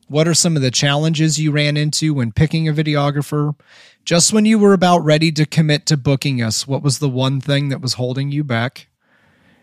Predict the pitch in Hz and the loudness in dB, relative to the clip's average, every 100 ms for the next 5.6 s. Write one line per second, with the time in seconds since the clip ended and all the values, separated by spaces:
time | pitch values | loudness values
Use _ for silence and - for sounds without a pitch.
0 | _ 151 143 143 147 139 139 139 - 151 | _ 0 2 4 4 2 -2 -6 0 2
1 | 147 151 156 185 185 190 165 147 120 - | 4 2 4 2 2 2 2 0 -2 -2
2 | 170 160 160 165 160 135 120 147 139 - | 2 4 4 4 0 -4 -4 -4 -4 -4
3 | 165 165 147 139 131 143 127 123 - 123 | -4 -2 0 -2 -2 -2 -2 -2 -4 -4
4 | - 127 139 123 139 127 127 127 - 120 | -4 -6 -6 -6 -6 -8 -8 -8 -6 -6
5 | 107 120 107 95 - - | -4 -6 -6 -8 -10 -12